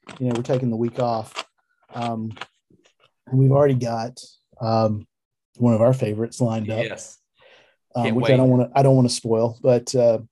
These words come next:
Speaker 1: it's a movie, uh, you know, I'm kind, I'm, I'll be honest with you.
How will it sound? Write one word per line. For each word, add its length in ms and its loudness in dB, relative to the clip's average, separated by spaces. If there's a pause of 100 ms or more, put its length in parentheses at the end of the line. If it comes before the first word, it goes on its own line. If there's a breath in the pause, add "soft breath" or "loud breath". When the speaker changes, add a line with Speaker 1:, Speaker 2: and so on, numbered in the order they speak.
Speaker 1:
it's 140 -12
a 60 -2
movie, 500 -2
uh, 320 -4 (840)
you 80 -4
know, 140 -2
I'm 120 -4
kind, 240 -4
I'm, 180 -4
I'll 120 0
be 140 -4
honest 300 -4
with 140 -4
you. 200 -8